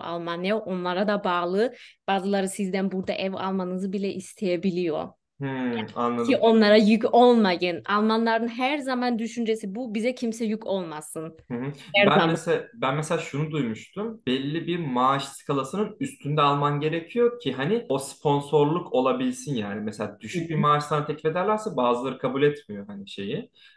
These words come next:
Speaker 2: Ee, öyle olmuyor. O sınırı biliyor musun? Hani ben tam, e, bilmiyorum o sınırı da. Öyle bir sınır var mı?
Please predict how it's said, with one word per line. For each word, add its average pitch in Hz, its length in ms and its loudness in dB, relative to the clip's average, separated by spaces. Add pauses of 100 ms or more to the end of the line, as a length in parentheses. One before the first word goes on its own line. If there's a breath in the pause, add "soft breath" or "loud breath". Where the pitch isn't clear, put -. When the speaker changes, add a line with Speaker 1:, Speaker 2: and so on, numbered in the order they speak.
Speaker 2:
Ee, 107 60 -2 (160)
öyle 127 220 4
olmuyor. 139 460 0
O 135 140 2
sınırı 147 420 0
biliyor 165 240 0
musun? 131 180 -6
Hani 120 220 -2
ben 127 280 0
tam, 127 320 -2 (260)
e, 107 40 -4 (520)
bilmiyorum 117 480 -4
o 107 40 -6
sınırı 170 280 -4
da. - 120 -4
Öyle 240 220 2
bir 233 40 -8
sınır 131 280 -6
var 123 280 2
mı? 117 320 -6